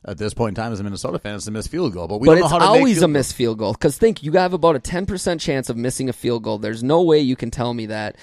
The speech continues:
Speaker 2: that in situations where you can't fumble at the end of the game, that ten percent of plays are fumbled.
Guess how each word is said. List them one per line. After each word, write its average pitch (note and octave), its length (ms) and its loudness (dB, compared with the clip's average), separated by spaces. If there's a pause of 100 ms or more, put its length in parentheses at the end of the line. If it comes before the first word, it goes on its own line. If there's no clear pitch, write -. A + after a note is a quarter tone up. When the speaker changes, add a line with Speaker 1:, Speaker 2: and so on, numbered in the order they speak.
(400)
Speaker 2:
that A#2 240 -2
in A#2+ 140 -2
situations C#3+ 760 0
where A#2 120 0
you A2+ 160 -4
can't - 360 -6
fumble C3 380 2
at A#2 120 -6
the G#2+ 100 -4
end A#2 120 -4
of A2+ 60 -6
the A2+ 60 -6
game, A2 500 -8
that A#2 200 -6
ten C#3 200 -4
percent A#2+ 440 -6
of A2+ 240 -10
plays A2 280 -4
are G#2 80 -8
fumbled. - 440 -12